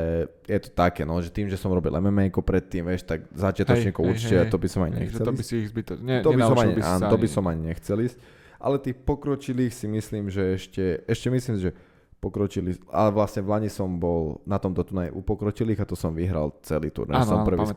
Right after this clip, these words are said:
Speaker 1: skončil,
Speaker 2: si,
Speaker 1: hej,
Speaker 2: hej.
Speaker 1: tak asi aj preto som to tak nejak, ale akože to je jedno, nebudem to teraz nejak riešiť, ale, ale nemyslím si, že ešte, lebo takto, že kondične napríklad vládzem s expertami,
Speaker 2: Mhm.
Speaker 1: silovo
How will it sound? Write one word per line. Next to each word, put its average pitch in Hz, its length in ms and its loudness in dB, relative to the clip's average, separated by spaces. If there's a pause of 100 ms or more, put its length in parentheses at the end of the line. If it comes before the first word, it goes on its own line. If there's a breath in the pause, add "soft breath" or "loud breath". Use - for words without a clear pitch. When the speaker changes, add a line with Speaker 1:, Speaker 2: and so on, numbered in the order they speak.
Speaker 1:
skončil, 82 160 -4
Speaker 2:
si, 80 80 2
Speaker 1:
hej, - 80 6
Speaker 2:
hej. 95 80 2
Speaker 1:
tak 107 160 2
asi 110 180 0
aj 85 140 2
preto 87 240 0
som 80 220 -8 (100)
to - 160 -20
tak - 180 -6
nejak, 80 380 -8
ale 165 260 6
akože 101 240 6
to 113 140 2
je 104 100 6
jedno, 82 220 0
nebudem 82 480 0
to 78 160 -6
teraz 76 320 -4
nejak - 240 -8 (160)
riešiť, 87 560 -4
ale, 85 560 2 (1080 soft breath)
ale 113 200 4
nemyslím 135 460 2
si, 113 140 -4
že 110 180 0
ešte, - 180 -4
lebo 113 380 2 (440 loud breath)
takto, 120 360 -2
že 87 100 0
kondične 185 560 0
napríklad 139 560 -2
vládzem 92 460 2
s 80 80 -2
expertami, 80 560 -4
Speaker 2:
Mhm. - 20 -10
Speaker 1:
silovo 139 460 4